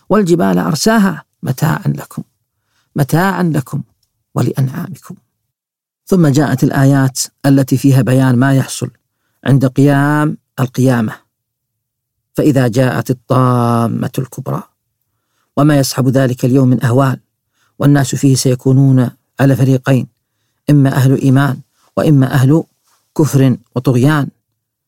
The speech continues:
فإذا جاءت الطامة الكبرى يوم يتذكر الإنسان ما سعى وبرزت الجحيم لمن يرى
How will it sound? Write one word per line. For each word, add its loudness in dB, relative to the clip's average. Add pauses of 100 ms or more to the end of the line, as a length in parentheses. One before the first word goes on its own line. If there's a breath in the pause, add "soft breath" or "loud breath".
(120)
فإذا 0
جاءت 0
الطامة -2
الكبرى -2
يوم 2
يتذكر -2
الإنسان 0
ما 2
سعى -2 (300 soft breath)
وبرزت 0
الجحيم 0
لمن 2
يرى 0